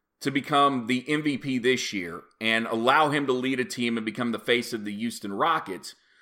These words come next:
but it led to Kevin Durant leaving. I really honestly believe that, that in the long and short of it, it wasn't just Kevin Durant's posse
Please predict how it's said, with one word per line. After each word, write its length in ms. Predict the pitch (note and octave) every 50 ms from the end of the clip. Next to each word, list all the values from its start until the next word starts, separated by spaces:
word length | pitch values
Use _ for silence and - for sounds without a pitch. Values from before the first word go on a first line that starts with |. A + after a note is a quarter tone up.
| _ _ _ _ _
but 120 | - B2+
it 100 | C#3+ C#3
led 280 | D3 C#3 D#3 F#3+ A3 G3
to 60 | F3+ E3+
Kevin 320 | - - F3 F3 G3 G3+
Durant 420 | G3+ F#3+ D#3+ C#3+ B2+ B2+ C#3+ - - - _ _ _ _ _ -
leaving. 440 | B2+ B2 C3 B2 A2+ G#2+ A#2 A#2 A#2
I 80 | - C3
really 440 | D3+ D#3+ F3+ A3+ C#4 C#4 C4+ B3 A3
honestly 420 | G3+ F#3+ F3+ D#3+ - - D#3+ D3+
believe 420 | C3+ C#3 C3+ B2+ B2 A#2 A2 G2+
that, 280 | G#2+ A2+ A2 - - A#2
that 180 | B2 A#2+ A#2+ - - _ _ _ _
in 160 | D3 D3+ D3+
the 80 | C#3+ C#3+
long 320 | C#3+ C#3+ D3+ D#3+ E3 D#3+
and 100 | D#3 C#3+
short 260 | - - - C3+ A#2+ A#2
of 100 | A2 G#2+
it, 160 | A2 A2 G#2+ - _ _ _ _ _ _ _ _
it 180 | - D3+ D#3 D3
wasn't 320 | D3+ G3+ A3+ A#3 B3 G3+
just 160 | F#3+ F#3 D3 -
Kevin 220 | - F#3 E3 E3+
Durant's 360 | D#3 D3+ C#3+ C#3+ C#3+ C3 -
posse 640 | - - - C3 C3 C#3 C3+ - - D3 C#3 C#3+ C3+